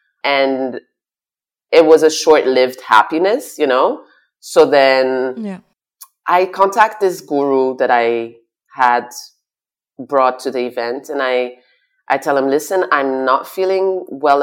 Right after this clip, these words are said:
Speaker 1: at all. I, I need to speak to someone. I just need to speak to someone." And he's like, "Okay, come, come to my sanctuary." And I go there, and it's a Zen space. Everything is quiet, and, you know, he's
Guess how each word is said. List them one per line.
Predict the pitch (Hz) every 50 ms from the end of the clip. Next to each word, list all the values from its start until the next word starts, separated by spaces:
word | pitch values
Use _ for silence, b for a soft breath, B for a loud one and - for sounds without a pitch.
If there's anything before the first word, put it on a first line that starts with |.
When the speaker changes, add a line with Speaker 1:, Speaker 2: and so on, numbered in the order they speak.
| -
Speaker 1:
at | - 139 131 135
all. | 127 123 120 123 123 123 123 123 127 -
I, | - 131 131 131 131 131 131 127 123 127 127 - - _ _ -
I | - 127
need | 123 127 131 135 151 165 165 - -
to | 165 156 147 147 143 143 139 139 139 _ _ _ _ _ _ _ _ _ _ _ _ _ _ _ _
speak | _ - - - - 202 - - -
to | - 156
someone. | - - 127 123 113 110 - - - - _ _ _ -
I | 143 143
just | 147 165 160
need | 185 175 175
to | 160
speak | 127 - - - 131 123 127 -
to | - 117
someone." | - - 120 117 113 107 104 - - -
And | 113 131
he's | 131 139 139
like, | 151 165 180
"Okay, | 226 226 - 165
come, | - - - 117 107 107 110 _ _ -
come | 165 165 165
to | - 165
my | 156 151
sanctuary." | - - 120 117 117 - - 117 117 110 107 107 104 107 110 - _ _ _ _ _ _ _ _ _ _ _ -
And | 139 165
I | 180 190 196
go | 165 156 139 135 127
there, | 127 113 113 117 113 113 117
and | 117 123
it's | 123 123 - -
a | 135 131
Zen | 127 120 120 175 151 156 156 156
space. | 156 - - - 131 120 120 120 120 - - _ -
Everything | 143 151 143 156 151 151 151 156 151 147
is | 143 143 143 - _ _ _ _
quiet, | _ 143 147 147 143 143 143 139 135 135 269 262 _ _
and, | 127 131 127 123 _ _ _ _ _ _ _ _ -
you | 151 143
know, | 131 127 127 127 127
he's | 147 143 135